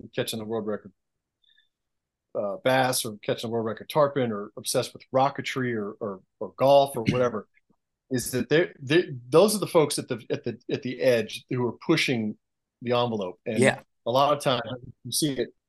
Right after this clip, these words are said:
Speaker 1: it's more clearly demonstrated, I think, in the, in the tarpon world because, uh, they had to catch up so quickly with the, the equipment in, in order to catch these large fish. But,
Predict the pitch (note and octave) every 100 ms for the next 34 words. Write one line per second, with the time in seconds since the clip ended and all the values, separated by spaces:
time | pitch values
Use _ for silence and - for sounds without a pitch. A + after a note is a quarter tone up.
0 | _ A#2+ - - D3+ D3+ B2 - - F3+
1 | F#3 G3 E3+ B2 A#2+ A#2 G#2+ - A#2+ G#2+
2 | G#2+ G#2+ A#2+ G#2 - A#2+ A2 G#2 G2 _
3 | _ _ _ _ _ A#2 A2 G#2+ D3 C3+
4 | B2+ G#2+ G2+ G2 G2 F#2+ G2 G#2+ G2+ -
5 | - - G2+ F#2+ F#2+ - A#2+ A2+ G#2+ -
6 | B2+ B2 A#2 - A2 A#2 - G2+ G2+ G2+
7 | _ _ - G#3 E3 C3+ A2+ A#2+ C3+ A#2+
8 | G2 - E3+ - A2 G2+ F#2+ - G#2 -